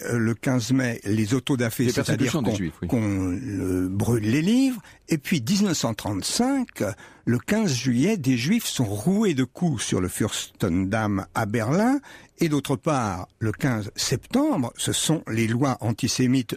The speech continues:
Speaker 1: de Nuremberg qui rejettent les Juifs de la nationalité allemande. Donc évidemment, les choses devenaient de plus en plus visibles, dans la mesure où on était informé.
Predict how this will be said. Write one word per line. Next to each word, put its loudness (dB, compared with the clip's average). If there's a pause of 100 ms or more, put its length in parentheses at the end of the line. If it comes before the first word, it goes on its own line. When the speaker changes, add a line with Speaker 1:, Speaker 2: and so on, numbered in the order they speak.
Speaker 1:
de 0
Nuremberg 0 (380)
qui 0
rejettent 0
les 0
Juifs 0
de 2
la 0
nationalité 0
allemande. 0 (220)
Donc 0
évidemment, 0 (220)
les 2
choses 0
devenaient 2
de 0
plus -2
en 0
plus 0 (640)
visibles, 2 (100)
dans 0
la 4
mesure 2
où 2
on 2
était 0
informé. -2